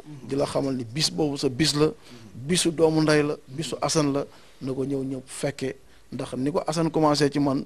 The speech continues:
Speaker 1: Mhm.
Speaker 2: dina ko yeggale ba ci ki gën a mag wala ci gën a ndaw ci promoteur yi. Kon Sénégal yëpp maa ngi leen ciy woo,
Speaker 1: Mhm.
Speaker 2: di ci woo suma ay mbokk,
Speaker 1: Mhm.
Speaker 2: di ci woo ñëpp ñu xam ne nii daal suma ay soppe lañ, suma ay am di jàmm lañ.
Speaker 1: Mhm.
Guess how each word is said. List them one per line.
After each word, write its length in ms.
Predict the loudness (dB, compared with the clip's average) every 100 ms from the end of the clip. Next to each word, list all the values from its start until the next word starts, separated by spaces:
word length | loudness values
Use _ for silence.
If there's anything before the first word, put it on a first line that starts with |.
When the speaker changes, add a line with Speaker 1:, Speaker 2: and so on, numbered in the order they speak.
| -8
Speaker 1:
Mhm. 160 | -16 -14
Speaker 2:
dina 200 | -8 -6 -2
ko 100 | 0
yeggale 460 | 0 0 -2 -4 -8 -16
ba 140 | -14 -12
ci 120 | -12
ki 140 | -10 -6
gën 140 | -2
a 40 |
mag 220 | -2 -2 -4 -6
wala 180 | -6 -6
ci 140 | -8
gën 180 | -10 -6
a 40 | -2
ndaw 200 | -2 -2
ci 80 | -6
promoteur 480 | -6 -6 -6 -8
yi. 120 | -8 -10 -18 -18 -8
Kon 160 | -6
Sénégal 380 | -4 -4 -2 0
yëpp 120 | 0
maa 160 | 0 0
ngi 80 | 0
leen 120 | -2
ciy 100 | 0
woo, 280 | 2 2 0
Speaker 1:
Mhm. 300 | -6 -14 -12
Speaker 2:
di 80 | -8
ci 80 | -4
woo 140 | -4
suma 240 | -4 -6 -4
ay 120 | -2
mbokk, 400 | 0 2 0 -4 -16 -18
Speaker 1:
Mhm. 140 | -10
Speaker 2:
di 80 | -6
ci 100 | -2
woo 220 | 0 -2
ñëpp 460 | -2 -2 -2 -2 -4
ñu 140 | -4
xam 220 | -4 -4
ne 80 | -2
nii 120 | -2
daal 220 | 0 -2 -4 -12 -20 -18
suma 240 | -12 -6 -4
ay 120 | -4
soppe 340 | 0 0 0 0
lañ, 240 | 0 -2 -6 -14
suma 260 | -8 -6
ay 80 | -4
am 160 | -2 -2
di 100 | 0
jàmm 220 | 0 2 2
lañ. 120 | 0
Speaker 1:
Mhm. 280 | -2 -8 -20